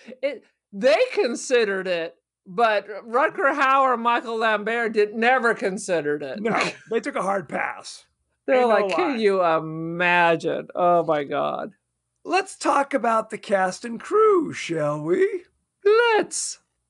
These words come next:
Speaker 2: Uh, Clive Barker was the writer-director. It was also based upon his short story, Cabal. Uh, Clive Barker,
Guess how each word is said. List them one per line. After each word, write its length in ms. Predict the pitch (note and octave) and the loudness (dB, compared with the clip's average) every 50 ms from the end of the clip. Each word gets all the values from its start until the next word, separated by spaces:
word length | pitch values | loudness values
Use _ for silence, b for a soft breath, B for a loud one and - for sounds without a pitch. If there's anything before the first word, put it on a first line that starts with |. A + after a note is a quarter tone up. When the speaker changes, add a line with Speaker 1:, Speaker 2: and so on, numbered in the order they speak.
| _ _ _ | _ _ _
Speaker 2:
Uh, 580 | G#3 G#3+ A3 A3 A3 A3 G#3+ G#3+ G#3+ G#3+ G#3 F#3+ | -2 0 2 2 2 2 2 2 2 2 0 -2
Clive 400 | E3 - - A#3 A3 A3 G3 C#3+ | -4 -4 0 2 2 2 2 2
Barker 380 | F#3+ F#3 F#3+ F#3+ - B3+ A#3+ A3+ | 2 2 2 2 2 0 0 0
was 160 | G3 D#3+ C3+ | 0 -4 -4
the 100 | - F#3 E3 | -4 -4 -2
writer-director. 840 | D#3+ D#3+ D#3+ D#3+ D#3+ D#3+ D3 C#3+ D#3+ D3+ D3 D3+ D3+ - - G3 F#3+ | 0 0 0 0 -2 -4 -6 -6 -4 -2 0 -2 -2 -2 -4 -4 -2
It 60 | F#3+ | -2
was 120 | F#3 E3+ G#3+ | -2 2 2
also 300 | G#3+ G3 - G#3 G3+ E3+ | 2 2 2 0 -2 0
based 380 | C3+ G3 G3 G3 F3 - - | 0 0 0 0 -2 -4 -8
upon 340 | E3 - F#3 F3+ F3+ F#3 E3 | -8 -4 -2 -2 -2 -2 -4
his 440 | E3 F3 F#3 F3 E3+ D3 - - - _ | -8 -8 -8 -8 -8 -8 -10 -12 -14 _
short 440 | - - - - F#3 F#3 F#3+ F#3 - | -14 -14 -10 -6 -4 -4 -4 -4 -6
story, 640 | - - - F#3+ F3+ F3+ F3+ F3 E3+ E3 D#3+ D#3 - _ | -8 -8 -4 -2 0 2 2 0 0 -2 -6 -8 -10 _
Cabal. 880 | - - E3+ E3 D3+ D3+ E3+ F#3 G#3 G#3 E3 C#3+ C3+ D#3 F#3+ A3+ G3 - _ _ _ _ _ _ _ _ _ _ _ _ _ _ _ _ | -6 -4 -2 -2 0 2 2 4 4 2 2 0 0 -2 -4 -4 -4 -12 _ _ _ _ _ _ _ _ _ _ _ _ _ _ _ _
Uh, 260 | F#3+ G3 G3 G3+ G3 | 4 4 6 4 2
Clive 420 | G3 - - C#4+ E4 E4+ E4+ C4 G#3+ | 2 2 4 4 4 4 2 2 2
Barker, 600 | C#4+ C#4 C#4+ D4+ D4+ D4+ F4+ E4 E4+ F4 E4+ D4+ | 2 4 4 4 2 2 2 2 4 2 2 0